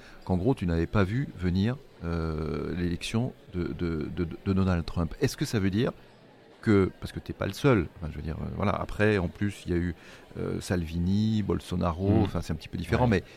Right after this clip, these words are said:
Speaker 1: mais il y a certains qu'on a vu venir, il y avait le Brexit. Est-ce que ça veut dire que les journalistes, euh, sont, sont déconnectés de la réalité et qu'ils ne sentent plus, euh, ce qui va se passer ?
Speaker 2: Quelques semaines avant, euh, l'élection de Donald Trump,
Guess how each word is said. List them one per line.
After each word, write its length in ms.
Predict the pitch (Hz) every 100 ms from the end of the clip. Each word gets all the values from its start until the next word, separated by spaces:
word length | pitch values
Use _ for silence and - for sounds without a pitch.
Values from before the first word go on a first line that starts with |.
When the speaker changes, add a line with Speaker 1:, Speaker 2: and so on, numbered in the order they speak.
| - - 92
Speaker 1:
mais 40 |
il 60 | 92
y 20 |
a 60 |
certains 260 | 90 87 92
qu'on 140 | 87
a 40 | 87
vu 140 | 104
venir, 280 | 104 123 131
il 40 | 95
y 40 |
avait 100 | 82
le 60 | 78
Brexit. 580 | 95 104 101 127 - - - - -
Est-ce 80 | -
que 60 |
ça 100 | 147
veut 60 | 131
dire 160 | 147
que 80 | -
les 60 | 95
journalistes, 680 | 98 92 95 147 - - - -
euh, 180 | 90 87
sont, 300 | - 90 90
sont 200 | - 87 78
déconnectés 680 | 104 - 98 87 - 113 117
de 100 | 85
la 80 | 80
réalité 680 | 82 82 73 104 123 160 - - - -
et 40 | 92
qu'ils 260 | - 92
ne 100 | 87
sentent 400 | - - 95 -
plus, 380 | - 101 113 147 - - - -
euh, 200 | 87 80
ce 120 | 80 87
qui 140 | 85
va 80 | 85
se 60 |
passer ? 260 | 82 80 80 - - - - - - -
Speaker 2:
Quelques 600 | 135 - 135 127 117 110
semaines 380 | - 135 143 120
avant, 560 | 107 101 117 120 110
euh, 640 | 95 87 80 80 78 78 76 73 65 50 - 64 82
l'élection 580 | 92 95 92 - 107
de 120 | 98 92
Donald 320 | 92 98 95
Trump, 400 | - 120 143